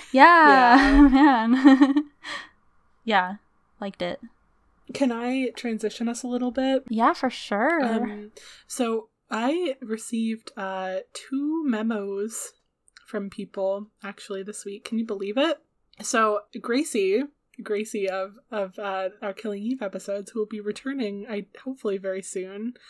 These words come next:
Speaker 2: sent me a message a while back that I hung on to. Um, when she learned that we were gonna do The Handmaiden, she, like, gave me her little tidbit.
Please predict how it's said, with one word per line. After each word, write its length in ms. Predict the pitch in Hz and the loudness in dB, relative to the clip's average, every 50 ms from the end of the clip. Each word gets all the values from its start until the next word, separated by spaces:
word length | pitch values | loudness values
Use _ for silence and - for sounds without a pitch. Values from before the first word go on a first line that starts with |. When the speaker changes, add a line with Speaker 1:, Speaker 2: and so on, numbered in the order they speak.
| - 269 | -10 -8
Speaker 2:
sent 380 | 254 - - 247 233 240 - - | -6 -2 0 0 0 -2 -4 -4
me 180 | 226 226 226 226 | -2 -2 0 0
a 60 | 214 208 | 0 -2
message 360 | 202 202 - - 208 196 - - | -2 -4 -2 -4 -4 -4 -4 -6
a 60 | 220 | -2
while 300 | 233 269 302 302 262 202 | 2 2 4 4 4 2
back 360 | 180 190 185 185 185 - - | 2 0 0 0 -2 -4 -2
that 100 | - 202 | 0 2
I 100 | 196 196 202 | 2 2 0
hung 220 | - 214 202 190 | -2 -4 -6 -6
on 240 | 190 185 190 190 196 | -6 -8 -8 -8 -8
to. 420 | - - 202 190 190 190 190 190 208 | -8 -6 -4 -2 0 0 0 -2 -2
Um, 180 | 208 208 202 196 | -6 -8 -6 -6
when 100 | 202 202 | -6 -8
she 160 | - - 214 208 | -8 -8 -6 -6
learned 240 | 202 202 202 202 202 | -4 -4 -6 -6 -6
that 80 | 202 202 | -6 -6
we 100 | 196 196 | -6 -6
were 100 | 196 190 | -6 -8
gonna 240 | 208 196 196 196 | -8 -8 -8 -8
do 160 | 185 202 196 190 | -6 -6 -6 -6
The 80 | 190 | -6
Handmaiden, 560 | 185 202 196 196 196 196 196 190 196 196 196 | -8 -8 -10 -10 -10 -10 -10 -10 -10 -10 -12
she, 220 | 190 - - 202 190 | -12 -12 -10 -10 -8
like, 200 | 190 190 196 - | -8 -10 -10 -8
gave 220 | 196 190 190 185 | -8 -10 -8 -8
me 120 | 202 196 190 | -10 -14 -12
her 160 | 185 196 196 | -12 -12 -12
little 220 | 196 196 196 196 190 | -10 -10 -10 -10 -12
tidbit. 500 | - - 202 185 180 196 196 202 - | -10 -10 -12 -10 -6 -8 -8 -8 -8